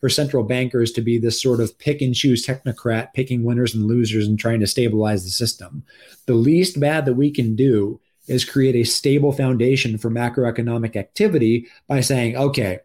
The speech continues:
here's the central bank, here's the monetary system, here's the rule that the central bank is gonna follow. It's public, it's credible, they're never gonna deviate from it." Now the market can make its contracts and build its expectations based off that rule,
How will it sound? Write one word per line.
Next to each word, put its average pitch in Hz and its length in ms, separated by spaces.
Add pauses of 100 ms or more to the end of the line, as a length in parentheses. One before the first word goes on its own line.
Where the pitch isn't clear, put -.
(140)
here's 156 220
the 160 80
central 147 320
bank, 127 320
here's 143 180
the 135 60
monetary 127 480
system, 123 500 (260)
here's 175 420
the 160 100
rule 156 300
that 143 200
the 127 60
central 139 300
bank 127 180
is 113 80
gonna 110 220
follow. 151 540
It's 110 180
public, 151 480
it's - 160
credible, 143 440
they're 113 120
never 127 260
gonna 139 200
deviate 127 520
from 110 220
it." 110 180 (340)
Now 131 300
the 143 100
market 135 440
can 117 420
make 127 200
its 117 120
contracts 123 640
and 104 140
build 120 200
its 113 140
expectations 117 680
based 127 420
off 117 240
that 110 260
rule, 101 400